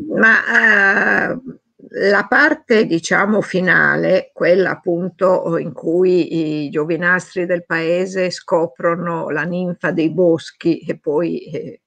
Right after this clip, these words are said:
si sviluppa invece il sospetto e,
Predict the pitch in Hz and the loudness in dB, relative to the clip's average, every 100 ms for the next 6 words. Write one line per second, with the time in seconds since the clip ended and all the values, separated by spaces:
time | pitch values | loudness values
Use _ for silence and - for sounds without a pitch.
0 | _ _ _ _ - 135 151 147 160 170 | _ _ _ _ -10 -10 -6 -4 -4 -4
1 | - 170 165 170 165 - 156 156 - - | -4 -4 -4 -6 -6 -8 -8 -10 -10 -4
2 | 147 151 _ 175 165 160 139 | -2 -4 _ -2 0 0 -2